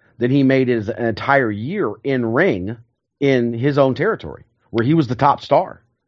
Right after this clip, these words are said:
And then you double that with the fact that the loss of him was filled in by Andre going down there. So he's up there in New York making money in the ring with Bruno, more money than he'd make in a calendar year doing the same thing in his own territory. And the houses are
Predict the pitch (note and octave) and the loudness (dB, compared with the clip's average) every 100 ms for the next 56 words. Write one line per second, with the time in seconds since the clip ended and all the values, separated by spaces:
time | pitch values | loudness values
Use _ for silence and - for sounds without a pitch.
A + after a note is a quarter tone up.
0 | _ C#3 C#3+ D3+ D3 C3+ C#3 B2 D3+ F3+ | _ 2 4 4 4 2 0 4 4 4
1 | D#3 D3 C3 A#2 A2 C#3 C3+ A2+ A#2 A2 | 4 2 2 -6 -6 0 0 -2 -4 -6
2 | - _ _ G2+ B2+ C3 D#3 D#3+ B2+ G#2 | -10 _ _ -4 0 4 6 4 0 -4
3 | F3 F#3+ C#3 C3 - _ - A#2+ A#2 - | 0 2 0 -2 -8 _ -8 -8 -4 2
4 | D#3 C3+ C#3 A#2+ A#2 A#2+ C#3+ G3 E3+ C3 | 4 4 4 4 4 4 4 4 4 2
5 | B2 C3 A#2+ B2 A#2+ A2 D#3 G3+ F#2 - | 2 2 2 2 2 4 6 4 2 -4
6 | _ _ _ _ D#3+ F3+ C4 G#3+ D#3+ F3 | _ _ _ _ 0 2 4 4 2 2
7 | D#3+ C#3+ D3 B2+ F3+ C#3+ C3+ B2+ B2 C3+ | 4 4 4 4 4 2 0 2 4 4
8 | C#3 B2+ D#3 G3 E3 C#3+ B2 G#2 A#2 D#3+ | 4 4 4 4 6 4 2 0 4 4
9 | A#2+ F2+ F2+ _ - D3 D#3+ D#3+ D3 C#3 | 6 2 -2 _ 2 4 6 6 4 2
10 | C#3 C3 B2 A#2 G2+ D3+ D#3 C#3 B2 B2 | 2 2 0 -2 -2 0 2 2 -2 -2
11 | D#3 C3 A2+ A2+ C3+ A#2+ D3+ D3 C3+ C#3 | 0 0 -2 -2 0 2 2 2 2 0
12 | A#2+ C3 E3+ C#3+ A#2 A2 A#2 B2+ - - | 2 2 2 2 -2 0 2 0 -2 -14
13 | - D3+ D3+ C3 F3 F3 D#3 C#3 C#3 | 0 4 4 4 2 0 -4 -6 -6